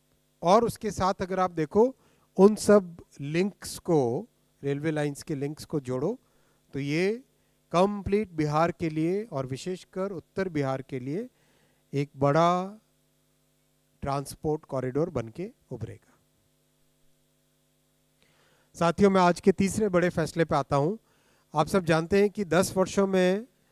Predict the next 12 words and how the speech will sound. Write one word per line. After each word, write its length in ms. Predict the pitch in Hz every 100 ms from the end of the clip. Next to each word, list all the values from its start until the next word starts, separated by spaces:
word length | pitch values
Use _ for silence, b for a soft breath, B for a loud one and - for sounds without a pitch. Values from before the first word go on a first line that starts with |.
| _ _ _ _ _ _ _ _ _ _ _ _ _ _
प्रधानमंत्री 560 | 143 147 165 175 170 175
श्री 140 | 190
नरेंद्र 380 | 156 147 170 175
मोदी 280 | 160 151 165
जी 140 | 156
ने 220 | 139 131
भारत 360 | 143 120 143 -
की 180 | - 185
जो 260 | 190 196 -
इनोवेशन 540 | 165 196 214 202 214
इकोनॉमी 480 | 180 151 139 131 113
है, 140 | 101